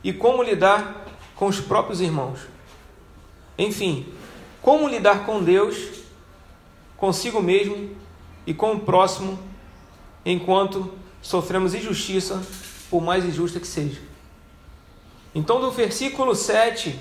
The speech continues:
ao dez, a gente vai entender um pouco isso, né? Nós vemos lá no, no capítulo, no versículo um ao seis, o cenário, a situação em que se encontrava. Agora nós vamos entender um pouco como lidar com essa situação,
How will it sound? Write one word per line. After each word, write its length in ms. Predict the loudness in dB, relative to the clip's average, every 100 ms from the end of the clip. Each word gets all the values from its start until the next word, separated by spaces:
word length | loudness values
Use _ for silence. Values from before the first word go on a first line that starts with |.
| -14 -20 -20 -20 -18 2
ao 180 | 4 6
dez, 400 | 6 6 4 -2 -10 -16 -20 -12 -6
a 60 |
gente 180 | -4 0
vai 140 | -2
entender 300 | 0 -2 0
um 80 | 0
pouco 280 | 0 -2 0
isso, 360 | -4 -4 -12 -18 -20 -20 -20 -20 -20 -20 -20 -20 -20 -20 -6
né? 420 | -2 0 -2 -10 -18 -20 -20 -10
Nós 160 | -2 0
vemos 240 | 2 2
lá 180 | 4 4
no, 200 | 4 0
no 420 | 0 0 0 -2
capítulo, 560 | 0 0 0 -2 -2 -2
no 160 | -2 -2
versículo 400 | -2 -2 0 2
um 80 |
ao 140 | 2 0
seis, 560 | 0 2 4 2 -2
o 80 | -6
cenário, 560 | -2 0 2 2 2 -2
a 20 |
situação 560 | -4 -4 -4 -2 -4 -4
em 40 |
que 60 | -6
se 120 | -6
encontrava. 520 | -4 -2 -4 -6 -8 -16 -18 -18 -18 -18 -16 -8
Agora 280 | -2 0 0
nós 80 | 0
vamos 200 | -2 -2
entender 300 | -2 0 0
um 160 | 0
pouco 280 | 2 0 0
como 260 | 0 0 0
lidar 400 | -2 0 0 -2
com 40 |
essa 160 | -8 -8
situação, 540 | -4 -4 -4 -8 -10